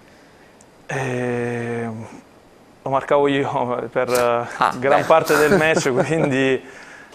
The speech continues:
Speaker 1: nel senso sono, molta responsabilità ce l'ho io. Effettivamente gli ho concesso magari un paio di tiri che lui sappiamo che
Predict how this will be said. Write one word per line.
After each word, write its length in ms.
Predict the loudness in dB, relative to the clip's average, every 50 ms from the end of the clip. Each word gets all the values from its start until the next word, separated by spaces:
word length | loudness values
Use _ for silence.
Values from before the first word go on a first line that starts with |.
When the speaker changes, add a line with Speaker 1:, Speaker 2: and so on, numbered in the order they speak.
| -10
Speaker 1:
nel 160 | -8 -6 -6 -2
senso 400 | -2 -2 -2 0 0 0 0 2
sono, 880 | 0 0 0 2 2 2 2 2 2 2 2 2 2 2 2 2 0 0
molta 300 | 0 -2 -2 0 2 0
responsabilità 640 | 0 0 -2 -4 -2 0 0 0 2 2 2 2
ce 100 | 2 2
l'ho 140 | 2 2 2
io. 360 | 2 2 0 0 0 -2 -4
Effettivamente 1500 | -6 -8 -10 -8 -4 -2 -2 0 0 -2 -4 -2 -2 0 2 2 4 4 4 2 2 2 2 2 2 0 -2 -4 -6 -10 -14 -20 -20 -20 -20 -20 -10 -8
gli 60 | -8
ho 60 | -4
concesso 540 | -2 -4 -4 -2 -2 -2 -2 -2 -2 -2 0
magari 1120 | 0 2 2 2 2 2 0 0 0 0 0 0 0 0 0 0 0 0 0 0 0 -2 -2
un 640 | -4 -8 -14 -20 -20 -20 -20 -20 -20 -16 -14 -4
paio 260 | 0 0 0 2 0
di 100 | -2 -4 -4
tiri 340 | -2 -2 0 0 0 -2
che 800 | -2 0 0 2 2 0 0 -2 -4 -4 -4 -4 -4 -6 -6 -6 -6
lui 100 | -6 -4
sappiamo 480 | -4 -4 -4 -2 -2 0 0 -2 -4
che 220 | -4 -6 -6 -6